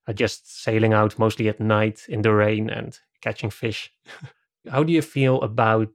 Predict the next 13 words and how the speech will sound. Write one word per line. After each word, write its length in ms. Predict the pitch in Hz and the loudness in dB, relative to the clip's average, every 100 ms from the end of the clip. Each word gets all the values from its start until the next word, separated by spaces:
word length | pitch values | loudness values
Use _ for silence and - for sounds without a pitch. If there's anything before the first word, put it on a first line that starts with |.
| _ - | _ -6
these 300 | 131 135 - | -4 -4 -4
kind 200 | 131 127 | -4 -2
of 100 | 117 | 0
documentaries, 720 | 117 - 110 110 104 117 101 | -2 -2 0 0 0 -4 -6
the 80 | - | -8
kind 260 | - 110 110 | -2 0 0
of 80 | - | -2
that 180 | 120 - - _ | -8 -8 -20 _
go 260 | - 117 123 | -4 -2 -2
for 280 | - 117 113 | -4 -8 -6
this 200 | 113 - | -8 -4
more 380 | 110 110 110 - | 0 2 2 0
objective 920 | - - 117 - 123 107 104 - | -10 -6 -6 -4 -2 -2 -2 -18